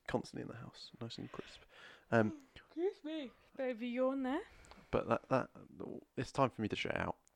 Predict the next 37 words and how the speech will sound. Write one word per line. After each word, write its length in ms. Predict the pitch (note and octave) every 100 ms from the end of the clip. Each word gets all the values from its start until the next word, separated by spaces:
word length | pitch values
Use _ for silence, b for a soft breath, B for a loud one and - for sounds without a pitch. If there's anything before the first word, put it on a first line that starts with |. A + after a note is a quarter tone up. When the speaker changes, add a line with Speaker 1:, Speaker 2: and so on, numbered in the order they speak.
| -
Speaker 1:
That's 140 | - -
been 140 | B2
us. 240 | A2 A2 - _
This 100 | C#3+
has 80 | C3+
been 140 | A#2+ A2
Did 140 | A2+
I 80 | G#2
Just 160 | G2
Say 140 | - G2+
That? 160 | G2 - B B
With 140 | B2+ C3+
me, 140 | D#3
Joe. 260 | B2+ A#2+ A2 - _ _ _
Speaker 2:
Me, 160 | C#4+ D4
B. 420 | D4 C4 B3 B3+ - _ _ -
Speaker 1:
And 440 | G#2+ G#2 G2+ G2+ -
we'll 140 | C3+ C3
be 120 | A2+
back 360 | G2+ - - - _ _ _
at 100 | -
some 160 | - G2+
point. 200 | F#2+ - _ - - _ -
Probably 240 | D3 C3+
the 60 | A2+
same 140 | B2
time 140 | A#2 A#2+
next 160 | -
week, 120 | G2+ F2+
'cause 100 | G#2+
this 120 | A2
is 100 | F#2+
working 220 | G2+ -
for 80 | -
us, 80 | -
this 140 | F#2+
slot. 160 | -